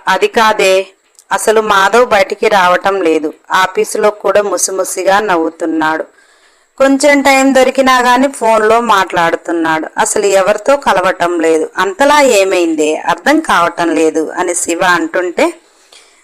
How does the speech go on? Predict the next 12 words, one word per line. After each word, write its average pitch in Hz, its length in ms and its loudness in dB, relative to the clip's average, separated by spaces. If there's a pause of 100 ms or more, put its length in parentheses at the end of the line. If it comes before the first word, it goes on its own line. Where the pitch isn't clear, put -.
(180)
జ్యోతి, 247 360 2
"మీకు 233 220 0
ఇప్పుడు 240 240 0
ఏమైందో 254 580 2
మా 220 220 2
బావకు 202 420 2
కూడా 226 240 2
అదే 208 200 4
అయి 196 220 2
ఉంటదిరా," 190 420 0
అని 254 500 0
గద్దించింది. 156 720 -2